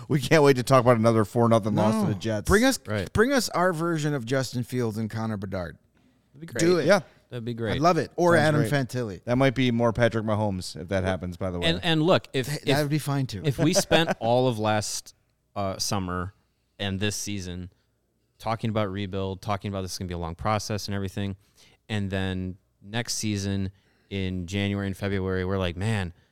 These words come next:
Speaker 3: they're in a playoff spot." I'm not gonna be sad. I'm not, I'm not gonna be, I will say, "Hey, I thought this was gonna suck for a couple of years, and I'm wrong."
Speaker 2: I'll be happy
Speaker 3: Thank
Speaker 2: to be
Speaker 3: God
Speaker 2: wrong. I'll be
Speaker 3: I'm
Speaker 2: ha-,
Speaker 3: wrong.
Speaker 2: I will happily eat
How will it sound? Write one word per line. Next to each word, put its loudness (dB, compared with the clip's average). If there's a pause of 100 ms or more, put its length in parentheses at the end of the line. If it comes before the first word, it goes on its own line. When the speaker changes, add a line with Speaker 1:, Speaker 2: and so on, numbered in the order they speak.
(180)
Speaker 3:
they're -4
in -2
a -8
playoff 2
spot." -4 (300)
I'm 4
not 6
gonna 0
be -2
sad. -2 (400)
I'm -2
not, 0
I'm 0
not 4
gonna 0
be, 2
I 0
will 4
say, 2
"Hey, 4 (300)
I 2
thought 4
this 0
was 2
gonna 2
suck 0
for -2
a 0
couple 0
of 2
years, 4
and -2
I'm 0
wrong." 0
Speaker 2:
I'll -10
be -8
happy 2
Speaker 3:
Thank 2
Speaker 2:
to -2
be 2
Speaker 3:
God 4
Speaker 2:
wrong. -4
I'll -2
be 2
Speaker 3:
I'm 2
Speaker 2:
ha-, 2
Speaker 3:
wrong. 2
Speaker 2:
I 2
will 4
happily 0
eat -4